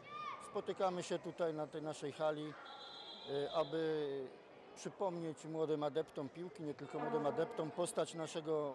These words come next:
y, nieżyjącego prezesa, który był bardzo,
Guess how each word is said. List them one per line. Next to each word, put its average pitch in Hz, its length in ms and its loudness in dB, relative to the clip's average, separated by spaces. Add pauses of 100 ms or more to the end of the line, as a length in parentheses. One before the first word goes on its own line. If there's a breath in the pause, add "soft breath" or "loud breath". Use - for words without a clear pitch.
(160)
y, 131 40 -4
nieżyjącego 151 600 -2
prezesa, 160 520 0 (520 loud breath)
który 160 220 4
był 156 260 4
bardzo, 147 680 4